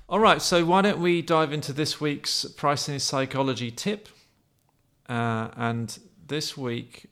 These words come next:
we're gonna talk about something to use when you're putting through your proposal. This is quite an interesting one, quite simple.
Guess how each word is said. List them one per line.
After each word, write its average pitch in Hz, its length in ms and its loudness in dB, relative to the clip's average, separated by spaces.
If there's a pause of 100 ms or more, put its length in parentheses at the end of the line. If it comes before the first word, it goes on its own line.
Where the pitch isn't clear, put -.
we're 117 240 -4
gonna 113 200 -4
talk 117 300 -6
about 107 600 -6 (840)
something 160 360 -4
to 147 120 -8
use 131 400 -4
when 123 140 -4
you're 120 100 -6
putting 117 360 -8
through 120 200 -14
your 117 100 -8
proposal. 117 720 -4
This 139 200 -8
is 139 120 -6
quite 135 240 -2
an 123 80 -6
interesting 127 440 -6
one, 127 360 -6 (160)
quite 135 240 -8
simple. 143 480 -6